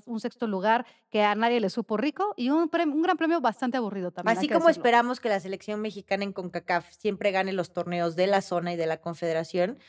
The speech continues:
Speaker 2: se espera que Checo con Red Bull, con la escudería más poderosa del momento, siempre consiga podio. Y, y la verdad es que lleva, eh, tres malas carreras, como
Speaker 1: Ujú.
Speaker 2: bien lo dices, a pesar de que quedó sexto en la última. Y, y me encantó la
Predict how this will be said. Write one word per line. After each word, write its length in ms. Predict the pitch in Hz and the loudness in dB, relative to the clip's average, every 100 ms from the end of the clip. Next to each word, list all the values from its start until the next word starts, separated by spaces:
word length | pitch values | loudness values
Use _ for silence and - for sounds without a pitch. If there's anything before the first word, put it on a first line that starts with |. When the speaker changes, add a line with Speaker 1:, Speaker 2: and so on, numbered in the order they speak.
| _ | _
Speaker 2:
se 100 | - | -8
espera 360 | 165 208 202 196 | -2 2 4 2
que 180 | - 175 | -2 -6
Checo 340 | - 196 - 165 | -4 -6 -6 -6
con 320 | - 196 196 | 2 2 4
Red 240 | 262 294 | 4 4
Bull, 260 | 220 208 165 | 2 -2 -2
con 220 | 170 165 | -8 -6
la 460 | 151 156 151 147 147 | -4 -4 -4 -4 -6
escudería 500 | - 190 240 190 202 | -10 -10 -6 0 0
más 280 | 196 214 233 | 0 0 -2
poderosa 420 | - 269 220 214 208 | 0 2 2 2 2
del 100 | 208 | 2
momento, 500 | 202 202 190 214 349 - _ | -2 -4 -2 -2 -4 -8 _
siempre 400 | - 247 208 165 | 2 4 4 -2
consiga 440 | 165 170 185 170 | -6 -8 -4 -4
podio. 380 | 170 262 185 - - | 2 2 2 -8 -8
Y, 120 | 214 | -4
y 220 | 202 196 | -2 -2
la 180 | 185 180 | -2 0
verdad 200 | 185 196 | 2 0
es 100 | 208 | 0
que 100 | 208 | -2
lleva, 400 | 190 190 180 170 - - _ | 0 2 2 2 -4 -20 _
eh, 120 | 185 | -4
tres 240 | 180 202 196 | -2 -2 0
malas 360 | 196 196 190 | 2 4 2
carreras, 480 | - 190 208 180 175 | 0 2 4 4 0
como 120 | 247 180 | -2 -4
Speaker 1:
Ujú. 40 | 170 | -2
Speaker 2:
bien 160 | 185 | -2
lo 80 | 185 | -2
dices, 260 | 180 175 185 | -4 -4 -6
a 60 | |
pesar 280 | 180 156 180 | -8 -6 -6
de 100 | 185 | -4
que 100 | 180 | -8
quedó 580 | 175 175 175 170 170 170 | -6 -2 0 2 2 0
sexto 400 | 165 190 - 196 | -2 -6 -4 -2
en 100 | 185 | 0
la 100 | 175 | 2
última. 540 | 196 196 208 190 196 - - - | 2 2 0 0 0 -2 -12 -10
Y, 180 | 220 - | -8 -4
y 100 | 226 | -4
me 120 | 196 | -2
encantó 360 | 185 180 175 196 | -2 -4 -2 0
la 100 | 220 | 0